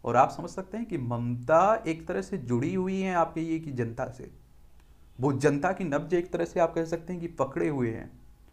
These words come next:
और मैं कह सकता हूं कि आप समझिए कि अगर बीजेपी के कुछ नेता अगर रणनीति बनाते तो काफ़ी हद तक सफलता पाई जा सकती थी,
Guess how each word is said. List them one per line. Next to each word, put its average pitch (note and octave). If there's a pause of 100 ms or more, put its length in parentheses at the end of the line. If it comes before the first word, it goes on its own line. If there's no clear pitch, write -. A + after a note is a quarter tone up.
(800)
और B2+
मैं D#3+
कह A3
सकता A#3
हूं F3
कि D#3+
आप D3+
समझिए D#3+
कि -
अगर B2+ (1040)
बीजेपी D3+
के G3+
कुछ G3
नेता D3+
अगर F3+
रणनीति C#3+
बनाते A#2+ (720)
तो C3+
काफ़ी C#3
हद F#3
तक F#3
सफलता C#3+
पाई C3+
जा A2+
सकती -
थी, -